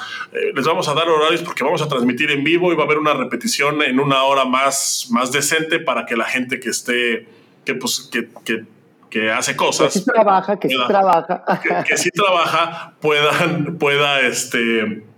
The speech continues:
Speaker 1: pueda no desvelarse y verlo a una hora más adecuada también con la emoción, como si lo estuviera viendo en vivo. Entonces, estén pendientes de las redes de Trash Cuando y de Fauno Bastard, porque por ahí vamos a estar anunciando todo,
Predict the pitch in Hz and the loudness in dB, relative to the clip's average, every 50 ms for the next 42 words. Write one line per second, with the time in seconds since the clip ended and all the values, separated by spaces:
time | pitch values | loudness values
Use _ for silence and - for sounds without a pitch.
0 | - - - - - _ - 147 151 147 143 139 135 147 160 160 160 156 151 - | -20 -20 -20 -20 -10 _ -2 0 2 2 2 2 2 2 4 4 4 2 2 2
1 | 120 127 127 127 135 135 135 131 - 160 156 156 151 135 123 123 135 139 143 151 | 0 0 2 2 2 2 0 0 0 0 0 0 0 0 2 2 2 2 2 4
2 | 151 151 143 123 - 127 127 135 131 127 123 131 131 123 120 120 120 120 - 127 | 4 4 4 2 2 0 0 2 2 2 2 2 0 0 0 0 0 0 -2 -2
3 | 120 117 110 110 117 123 123 123 127 123 123 117 117 117 120 120 123 123 127 123 | -2 -2 -4 -2 -2 -2 0 0 -2 -2 -2 0 2 2 2 0 0 0 0 0
4 | 120 113 110 113 104 - 131 135 131 139 131 117 - 110 113 113 - 120 120 120 | 0 0 0 -2 -2 -2 -4 -4 -2 -2 -2 -2 -2 -4 -4 -4 -2 -2 0 0
5 | 120 120 117 117 110 113 113 117 117 117 120 151 160 170 165 170 - - - - | 2 2 2 2 2 2 2 2 2 0 0 0 -2 -2 -2 -4 -4 -6 -4 -4
6 | - 160 180 208 202 220 220 214 214 214 214 196 180 170 151 147 139 143 175 180 | -4 -2 -2 -2 0 0 0 0 0 2 2 2 2 2 2 2 2 2 0 0
7 | 175 180 170 165 147 135 - 151 147 - - - 143 135 131 139 143 147 151 147 | 2 0 0 0 -2 -2 0 -2 -2 -2 -2 -2 -2 0 0 0 2 2 2 0
8 | 131 127 127 131 139 147 139 127 131 135 139 135 - 156 151 151 147 123 - - | 0 0 0 0 0 0 0 0 0 0 0 0 -2 -4 -4 -4 -6 -8 -8 -8
9 | 123 - 131 123 131 139 139 139 139 131 - - 143 135 131 120 120 113 - - | -8 -4 -2 0 0 2 2 0 0 -2 -2 -2 -2 -2 0 0 0 -2 -2 -2
10 | 120 120 120 117 117 - 131 127 120 120 117 110 107 | -2 -2 -2 -2 -2 -2 -2 -2 0 0 0 -2 -4